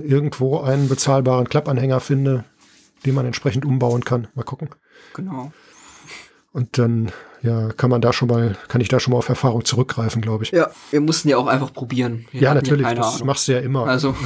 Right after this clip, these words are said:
Speaker 1: irgendwie, ne?
Speaker 2: <laughs> wir haben einfach probiert, was
Speaker 1: <laughs> Ja,
Speaker 2: kann man
Speaker 1: ja.
Speaker 2: machen,
Speaker 1: Ja.
Speaker 2: was geht, was kann man nehmen. Hätte
Speaker 1: Ja.
Speaker 2: auch sein können, dass uns diese komische Decke wieder auf den Kopf fällt, aber
Speaker 1: Aber es scheint ja da oben zu bleiben, ne?
Speaker 2: Das
Speaker 1: Das ist
Speaker 2: bleibt
Speaker 1: ja
Speaker 2: da oben, ja.
Speaker 1: <laughs> Super.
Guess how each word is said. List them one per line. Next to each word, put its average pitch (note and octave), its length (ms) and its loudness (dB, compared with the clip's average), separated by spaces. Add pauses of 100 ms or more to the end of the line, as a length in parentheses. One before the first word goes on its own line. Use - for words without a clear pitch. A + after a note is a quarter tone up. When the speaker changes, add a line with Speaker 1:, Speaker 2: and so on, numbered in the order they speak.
(260)
Speaker 1:
irgendwie, A2 300 -8
ne? A#2 80 0
Speaker 2:
<laughs> - 80 -4
wir C3 80 0
haben C3 100 2
einfach D3+ 320 4
probiert, D3+ 460 2
was C#3 160 2
Speaker 1:
<laughs> - 0 -
Ja, D3 80 2
Speaker 2:
kann D3 80 4
man C3 140 2
Speaker 1:
ja. B2+ 40 2
Speaker 2:
machen, D3 400 2 (160)
Speaker 1:
Ja. C#3+ 180 2 (440)
Speaker 2:
was B2+ 220 -4
geht, D3 260 2
was B2 140 -2
kann C#3 120 -2
man B2 140 2
nehmen. C#3 460 2 (240)
Hätte C#3+ 180 4
Speaker 1:
Ja. C#3+ 40 4
Speaker 2:
auch D3 60 0
sein D3+ 220 2
können, D3+ 220 2
dass C#3 160 2
uns D3+ 160 0
diese C3 200 0
komische C3+ 340 -4
Decke G#3 220 2
wieder C3+ 160 2
auf B2 80 0
den C3 100 -6
Kopf E3+ 220 -2
fällt, E3+ 420 -2
aber C3 420 -4 (200)
Speaker 1:
Aber D3 160 4
es C#3+ 60 2
scheint D3+ 240 2
ja E3 60 4
da E3+ 60 2
oben D#3 220 0
zu B2+ 120 0
bleiben, A2+ 280 4
ne? A#2 80 0
Speaker 2:
Das D#3+ 40 4
Speaker 1:
Das D3 100 2
ist - 60 -4
Speaker 2:
bleibt F3 160 4
Speaker 1:
ja - 60 4
Speaker 2:
da D3 60 4
oben, C#3 260 -2
ja. A#2+ 160 -6 (300)
Speaker 1:
<laughs> - 440 -6
Super. A#2+ 400 -2